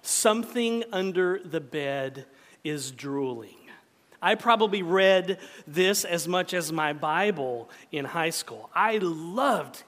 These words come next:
Calvin and Hobbes. Every day I couldn't wait to open the newspaper and see what kind of trouble Calvin was getting into. And Sundays were the best because they were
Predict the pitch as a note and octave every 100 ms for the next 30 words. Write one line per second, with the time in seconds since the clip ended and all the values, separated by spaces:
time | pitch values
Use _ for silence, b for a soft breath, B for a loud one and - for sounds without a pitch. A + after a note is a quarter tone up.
0 | _ - D3+ C#3 B2 A#2+ A2 - B2+ B2+
1 | A#2 G2+ - - B - A#3 B3 A#3+ A#3+
2 | A3 A3+ G#3+ G#3+ A3+ A3 F#3+ G#3+ A3+ G#3+
3 | G#3 A#3+ A#3 - G#3+ G#3 G3+ F3 - G3
4 | B B D3 D#3+ A#3+ - B3+ A3+ A3+ A3
5 | - A#3 G3 F3+ F3 B B - G#3+ G3+
6 | G3 F#3 F3 - G3+ G3 G3 G#3 - D3
7 | A#2 - b b b b b b _ G3
8 | F#3 F3 - - B3 B3 F#3 D#3+ D3+ D3
9 | D#3 C#3+ C3 F#3+ F#3 D#3+ D3+ - - D3+
10 | E3 D3+ D#3+ C#3+ C3+